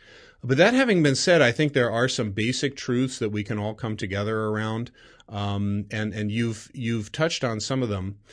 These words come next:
Uh, on, in terms of the prosperity gospel, I think the key problem here is that we, this, this approach disconnects flourishing, the flourishing of human life, from work.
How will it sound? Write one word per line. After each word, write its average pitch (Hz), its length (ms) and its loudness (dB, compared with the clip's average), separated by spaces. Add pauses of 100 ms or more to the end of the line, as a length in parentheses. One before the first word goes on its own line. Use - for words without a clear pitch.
(220)
Uh, 104 340 -6 (640)
on, 127 280 4
in 135 140 2
terms 202 300 0
of 156 60 0
the 143 60 2
prosperity 143 640 2
gospel, 101 640 -4 (400)
I 117 140 -2
think 131 380 0
the 117 520 -2
key 160 400 2
problem 127 640 2
here 117 420 0
is 110 300 -4
that 104 140 -2
we, 107 360 -4
this, 131 1080 -2
this 123 380 2
approach 120 600 0
disconnects 113 1200 -4 (320)
flourishing, 110 1040 0
the 95 100 -8
flourishing 123 580 0
of 101 100 -6
human 98 300 -4
life, 90 380 -6 (120)
from 131 400 4
work. - 500 0